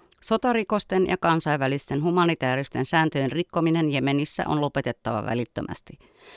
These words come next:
Yhdysvallat ja Iso-Britannia ovat yhdessä vieneet Saudi-Arabialle aseita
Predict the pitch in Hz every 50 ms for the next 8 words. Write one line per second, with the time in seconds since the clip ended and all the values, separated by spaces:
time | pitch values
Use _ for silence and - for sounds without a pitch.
0 | - - - - _ - 226 247 262 269 247 - - 208 196 196 190 190 - -
1 | 180 196 202 - 220 175 - 175 180 - - 175 175 170 170 170 - - - 170
2 | 175 - - 160 156 143 - 185 - - 202 165 175 170 170 165 160 151 - -
3 | 170 160 165 151 147 151 147 143 143 - - 147 143 139 139 143 - - _ -
4 | 165 160 185 175 156 - 165